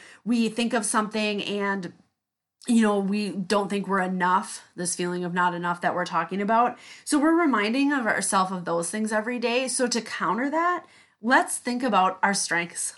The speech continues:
Let's think about our superpowers. I want you to read those things, those superpowers, to yourself every single day. So this takes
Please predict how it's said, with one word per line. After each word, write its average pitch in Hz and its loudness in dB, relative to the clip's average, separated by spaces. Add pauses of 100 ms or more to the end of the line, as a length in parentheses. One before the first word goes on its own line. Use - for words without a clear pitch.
Let's 180 -2
think 240 -4
about 247 2
our 220 4
superpowers. 170 -2
I 202 2
want 202 0
you 220 -4
to 208 0
read 220 -4
those 240 0
things, 185 -4
those 190 -4
superpowers, 226 0
to 226 -4
yourself 208 0
every 190 0
single 190 -2
day. 101 -6 (600)
So 311 4
this 294 -2
takes - -4